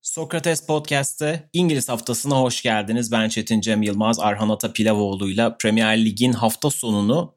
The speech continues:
ve önümüzdeki hafta içine adıyla müsemma İngiliz Haftası'na bakacağız. Bu hafta tabii ki Premier Lig'de meşhur Aralık aylarının yoğun fikstürü de başlamış bulunuyor. Artık hafta içleri de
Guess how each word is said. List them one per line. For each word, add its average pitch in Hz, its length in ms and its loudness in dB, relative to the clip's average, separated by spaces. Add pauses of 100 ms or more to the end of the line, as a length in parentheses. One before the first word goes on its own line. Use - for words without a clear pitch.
ve 160 280 2
önümüzdeki 151 800 0
hafta 127 420 -4
içine 117 600 0 (100)
adıyla 117 420 2
müsemma 107 540 0
İngiliz 117 360 2
Haftası'na 101 680 -6 (100)
bakacağız. 120 580 -2 (240)
Bu 101 260 2
hafta 120 600 0 (200)
tabii 95 200 -8
ki 90 160 -10
Premier 101 400 -6
Lig'de 98 200 -4
meşhur 101 380 -2
Aralık 110 420 -2
aylarının 101 960 -4
yoğun 107 280 0
fikstürü 110 480 -2
de 117 80 4
başlamış 110 540 2
bulunuyor. 101 340 2
Artık 104 280 0
hafta 98 280 -2
içleri 101 420 0
de 98 220 0